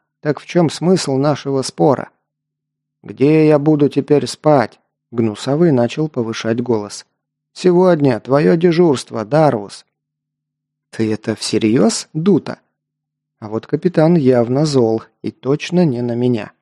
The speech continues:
«Пассажирские космолеты Империи подверглись нападению гнарфов.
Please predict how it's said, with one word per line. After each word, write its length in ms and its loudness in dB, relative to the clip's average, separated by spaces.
«Пассажирские 680 0
космолеты 640 2
Империи 460 2
подверглись 680 0
нападению 600 2
гнарфов. 540 0